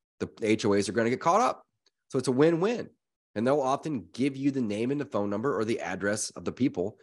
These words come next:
that owe them money. So H O As can be a really, really great resource.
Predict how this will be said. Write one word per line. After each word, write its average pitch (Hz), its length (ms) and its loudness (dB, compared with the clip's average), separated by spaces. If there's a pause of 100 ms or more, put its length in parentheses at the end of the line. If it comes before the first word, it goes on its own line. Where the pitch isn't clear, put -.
(140)
that - 200 -4
owe 95 180 2
them 98 180 0
money. 104 380 -2 (500)
So 101 200 0
H 113 220 2
O 110 100 4
As 98 140 2
can 95 160 -4
be 87 100 -2
a 98 80 2
really, 82 300 -4
really 80 240 -4
great 82 240 -2
resource. 135 560 -4